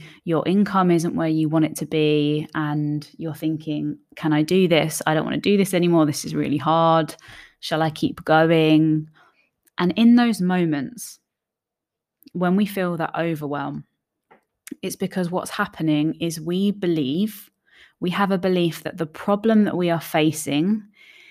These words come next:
is bigger than our skills, our capabilities, and our knowledge. So we believe there is a gap. This problem is too big.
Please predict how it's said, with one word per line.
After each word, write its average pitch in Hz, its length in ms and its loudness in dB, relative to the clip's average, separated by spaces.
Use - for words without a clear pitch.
is 175 220 -2
bigger 160 600 0
than 165 260 2
our 151 160 4
skills, 196 840 0
our 156 160 -4
capabilities, 170 1120 -2
and 160 180 0
our 156 120 2
knowledge. 143 640 -2
So - 160 -6
we 208 160 2
believe 190 460 2
there 156 140 0
is 151 100 -6
a 151 60 -2
gap. - 440 -4
This 180 220 -4
problem 175 640 -2
is 160 300 -4
too 196 320 -4
big. 139 420 -4